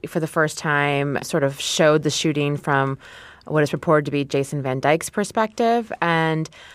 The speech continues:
they thought the expert witnesses were strong, but almost e-, across the board, they said, if Jason Van Dyke wants to, you know, walk out of that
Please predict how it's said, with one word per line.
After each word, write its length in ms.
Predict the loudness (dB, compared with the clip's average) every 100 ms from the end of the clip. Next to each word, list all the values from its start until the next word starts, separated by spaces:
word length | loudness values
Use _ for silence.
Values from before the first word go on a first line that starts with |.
| -20 -20 -2
they 100 | 0
thought 160 | 2
the 120 | 2 0
expert 340 | -4 0 0
witnesses 500 | 2 0 0 0 0
were 100 | -2
strong, 480 | 0 2 2 2 0
but 320 | 0 0 0 _ _ _ _ 0
almost 440 | 2 2 -2 -12 -8
e-, 160 | -8 -8
across 420 | -10 0 0 0
the 80 | -4
board, 520 | -2 0 2 2 0
they 120 | -2
said, 380 | -2 0 2 2 0
if 180 | -6 0
Jason 340 | 0 2 2
Van 160 | 2 2
Dyke 280 | 2 2
wants 220 | 0 -2 -2
to, 260 | -2 -2 -4 -8
you 80 | -4
know, 320 | -2 -2 -4 -8 -20 -20 _
walk 240 | -2 0
out 160 | 0 0
of 80 | 2
that 240 | 2 0